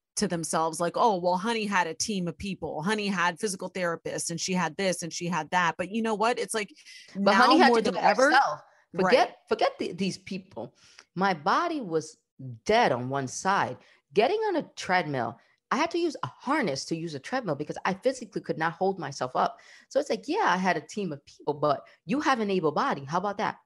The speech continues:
Speaker 1: It was like some Iron Man shit. They had you in, like, harnesses and stuff, and they had you, like, <laughs> hooked up to all of these different
Speaker 2: Girl,
Speaker 1: machines and
Speaker 2: all types of
Speaker 1: monitoring you. Like,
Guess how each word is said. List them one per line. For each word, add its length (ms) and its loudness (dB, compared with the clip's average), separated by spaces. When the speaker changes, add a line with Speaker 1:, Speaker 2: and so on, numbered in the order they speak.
Speaker 1:
It 40 0
was 160 4
like 100 4
some 160 0
Iron 320 0
Man 220 -4
shit. 260 -6
They 120 -2
had 200 0
you 120 -4
in, 100 -6
like, 160 -2
harnesses 640 0
and 100 -4
stuff, 380 2
and 100 -8
they 80 -6
had 220 -4
you, 80 -4
like, 260 -2
<laughs> 20 -8
hooked 380 -2
up 140 -2
to 100 0
all 240 -4
of 100 -10
these 160 -8
different 320 -6
Speaker 2:
Girl, 20 -8
Speaker 1:
machines 840 4
and 100 8
Speaker 2:
all 180 8
types 200 4
of 0 -
Speaker 1:
monitoring 480 2
you. 420 0
Like, 160 -2